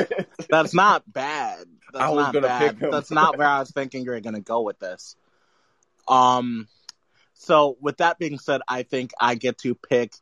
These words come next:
Speaker 2: the best rapper of all time. And, um, with that being said, I'm taking, um, I was born in New Orleans, raised in New Orleans.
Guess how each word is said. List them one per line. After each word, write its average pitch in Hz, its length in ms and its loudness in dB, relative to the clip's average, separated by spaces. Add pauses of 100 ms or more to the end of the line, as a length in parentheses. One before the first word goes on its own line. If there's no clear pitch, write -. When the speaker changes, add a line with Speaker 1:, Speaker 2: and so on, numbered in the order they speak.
(180)
Speaker 2:
the 131 240 -2
best 127 400 0
rapper 113 420 0
of 101 140 -2
all 101 140 0
time. - 420 -6 (920)
And, 107 680 -2 (360)
um, 95 440 0 (100)
with 107 140 0
that 127 240 4
being 110 220 2
said, 110 280 2
I'm 110 140 2
taking, 107 480 0 (460)
um, 92 380 2
I 101 60 4
was 110 140 2
born 110 280 4
in 107 80 2
New 104 120 4
Orleans, 101 560 2
raised 104 380 4
in 101 120 2
New 98 120 6
Orleans. 98 640 2